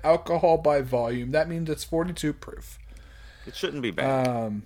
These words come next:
Speaker 2: It can't
Speaker 1: serve
Speaker 2: be as
Speaker 1: chilled.
Speaker 2: bad as the menthol mint that I
Speaker 1: It
Speaker 2: did.
Speaker 1: says serve chilled on the back, and this is so room fucking temperature.
Speaker 2: Oh, mine came out of the freezer. I got some
Speaker 1: Contains
Speaker 2: condensation
Speaker 1: real
Speaker 2: and everything.
Speaker 1: apple,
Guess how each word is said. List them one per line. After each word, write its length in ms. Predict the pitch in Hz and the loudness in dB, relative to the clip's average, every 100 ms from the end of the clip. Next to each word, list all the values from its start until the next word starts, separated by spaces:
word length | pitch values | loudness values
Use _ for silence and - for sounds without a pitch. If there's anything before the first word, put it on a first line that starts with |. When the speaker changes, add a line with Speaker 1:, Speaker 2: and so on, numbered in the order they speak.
| - _ _ _ _ _ - | -14 _ _ _ _ _ -10
Speaker 2:
It 80 | 120 | -8
can't 40 | |
Speaker 1:
serve 320 | - 160 147 143 | -2 2 2 4
Speaker 2:
be 100 | 143 | 4
as 100 | 117 | 4
Speaker 1:
chilled. 120 | 135 | 6
Speaker 2:
bad 240 | 120 120 | 8 8
as 160 | 110 101 | 6 0
the 100 | 107 | -2
menthol 480 | 101 101 101 107 92 | -2 -2 -2 -2 -2
mint 260 | 90 85 92 | -4 -6 -4
that 100 | 87 | -2
I 60 | |
Speaker 1:
It 40 | 82 | -2
Speaker 2:
did. 60 | 160 | 0
Speaker 1:
says 280 | 269 254 | 2 2
serve 240 | - 202 180 | 4 4 4
chilled 360 | - 180 165 | 4 6 4
on 100 | 143 131 | 2 -2
the 80 | |
back, 360 | 110 110 101 - | -6 -8 -8 -8
and 100 | 131 | -8
this 180 | 135 - | -8 -8
is 60 | 160 | -10
so 300 | - 160 160 | -6 -4 -4
room 400 | 123 127 131 135 | -4 -6 -6 -4
fucking 400 | 131 127 123 117 | -2 -2 -2 -4
temperature. 560 | 113 104 104 - 92 - - | -4 -4 -6 -8 -10 -6 0
Speaker 2:
Oh, 200 | 110 110 | 2 4
mine 240 | 104 127 | 4 4
came 140 | 143 139 | 2 4
out 100 | 117 | 4
of 60 | |
the 60 | 101 | 2
freezer. 440 | - 110 123 104 | 0 0 0 0
I 60 | 90 | 0
got 140 | 110 | -2
some 120 | - | 0
Speaker 1:
Contains 480 | 180 165 180 180 165 | 2 4 6 6 4
Speaker 2:
condensation 140 | - 165 | 4 8
Speaker 1:
real 220 | 202 226 | 10 10
Speaker 2:
and 80 | 185 | 8
everything. 180 | 175 | 6
Speaker 1:
apple, 360 | 175 170 165 165 | 6 4 4 0